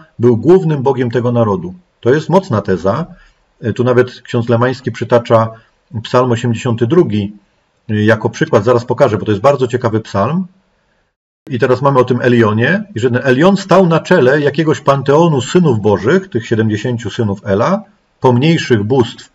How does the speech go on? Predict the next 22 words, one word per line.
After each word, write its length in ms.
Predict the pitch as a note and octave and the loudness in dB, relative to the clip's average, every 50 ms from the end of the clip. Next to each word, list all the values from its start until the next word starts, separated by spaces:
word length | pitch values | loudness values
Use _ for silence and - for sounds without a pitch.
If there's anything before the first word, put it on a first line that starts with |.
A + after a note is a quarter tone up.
| _ _ - | _ _ -4
to 80 | - | -2
jest 160 | A#2+ A#2 - - | -2 -2 -2 0
faza 240 | - B2 A2+ A2+ A2 | 0 2 2 2 0
tak 140 | A2+ G#2 | 0 -2
zwanego 360 | G2 G2+ A2+ A2+ A2+ G#2 G#2 G2 | -4 -2 -2 0 0 0 -2 -2
henoteizmu. 880 | - B2+ A#2 A#2 G#2 - G#2 G2 F#2+ F2 F#2 A2 C3+ E3+ G#3+ A3 - - _ _ _ _ _ _ _ _ - | -2 -2 0 0 0 0 0 -2 -2 -2 -4 -2 -2 -2 -2 -2 -6 -14 _ _ _ _ _ _ _ _ -6
Jednym 520 | G#2 G#2+ D3 F#3+ G#3+ F#3 E3+ E3+ D#3+ D3+ | -2 2 2 2 2 2 2 0 0 0
z 100 | C3 - | -2 -4
tych 200 | - D3+ C3+ - | -4 -4 -2 -2
ostatnich 580 | A#2+ A2+ - - D3+ E3+ E3+ F3 - C#3+ C3 - | -4 -4 -2 0 0 0 0 -2 -4 -6 -4 -4
mógł 200 | C3+ D#3 D#3+ C#3 | -4 -4 -2 -2
być 140 | C3+ B2+ A#2+ | -4 -6 -4
początkowo 560 | - A#2+ A2+ A#2+ A2 G2+ - C3+ B2 C3 B2 | -4 -4 -2 -2 -2 -2 -2 -2 -2 -2 -2
także 360 | - G#2+ G2 F#2+ G#2 A2+ G#2 | -2 -4 -4 -2 -2 -2 -2
Jahwe, 440 | F#2 F#2 F2+ - - - G2+ G2+ G#2 _ _ _ _ _ _ _ - - | -2 -4 -6 -8 -12 -10 -10 -10 -10 _ _ _ _ _ _ _ -8 -2
Bóg 220 | A#2 F3 F#3 C#3 | 0 0 0 2
wojownik 460 | A#2 A#2+ A#2+ D3 E3 C#3+ C#3+ C#3+ A#2+ | 2 2 4 4 2 2 0 -4 -2
zaimportowany 720 | A2 A#2+ D3+ D3 C3 A2+ A#2 A2 A2 - G#2+ A#2+ C3 B2+ | 0 0 0 0 -2 -4 -4 -4 -4 -2 -2 -2 -2 -2
do 100 | G#2+ G#2+ | -2 -2
Izraela 380 | A2 G2+ G2 G#2+ A2 A2+ A2+ G#2 | 0 0 0 0 0 0 0 -2
z 80 | - | -4
Edomu. 400 | - B2+ A2+ B2 B2+ A#2 G2 F2 | -4 -4 -2 0 0 0 -2 -4